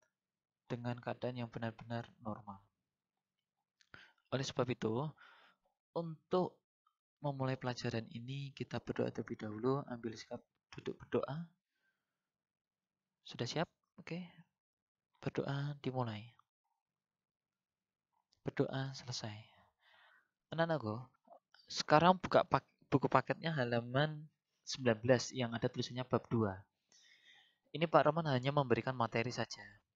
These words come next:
Fungsi alat-alat komputer. Nah, kita akan lebih memahami tentang fungsi alat-alat komputer. Pada waktu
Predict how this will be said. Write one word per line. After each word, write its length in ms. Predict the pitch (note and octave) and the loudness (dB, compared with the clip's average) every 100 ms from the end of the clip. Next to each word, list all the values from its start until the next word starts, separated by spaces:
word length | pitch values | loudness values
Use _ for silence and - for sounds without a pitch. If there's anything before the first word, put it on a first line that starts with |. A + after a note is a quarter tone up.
| _ _ _ _ - | _ _ _ _ -2
Fungsi 400 | F3 F3+ - G#3+ - | 0 0 -2 -4 -2
alat-alat 640 | D3+ D3+ D3+ - B2+ - | -2 -2 -2 -2 -2 -2
komputer. 560 | - B2+ A#2+ A#2 G#2 G2+ - _ - | 0 0 0 2 2 0 -10 _ -10
Nah, 240 | A2+ G#2+ G#2+ - _ _ _ - _ _ | -8 -8 -10 -20 _ _ _ -20 _ _
kita 320 | - B2+ C3 C3 | -6 -2 -2 -2
akan 320 | C3+ C3 B2+ _ _ _ _ _ _ _ _ _ _ _ _ _ _ _ _ _ _ C3+ | -6 -8 -16 _ _ _ _ _ _ _ _ _ _ _ _ _ _ _ _ _ _ 0
lebih 320 | - C#3+ A2 - - _ _ _ _ _ _ _ _ _ _ _ _ _ _ | 0 0 -2 -8 -20 _ _ _ _ _ _ _ _ _ _ _ _ _ _
memahami 480 | C3 B2 A#2 A2 B2+ | -4 -2 -2 -2 -2
tentang 320 | C#3 A#2 A#2+ B2+ | -2 0 -2 -2
fungsi 240 | A#2+ - | -4 -2
alat-alat 400 | A#2+ A2+ A#2+ A2+ | -2 -2 -6 -8
komputer. 400 | - A2+ A2 A2+ G#2+ | -6 -6 -4 -6 -4
Pada 240 | - - A2+ | -6 -2 -2
waktu 480 | A2 - A#2+ A2+ | -2 -2 -2 -2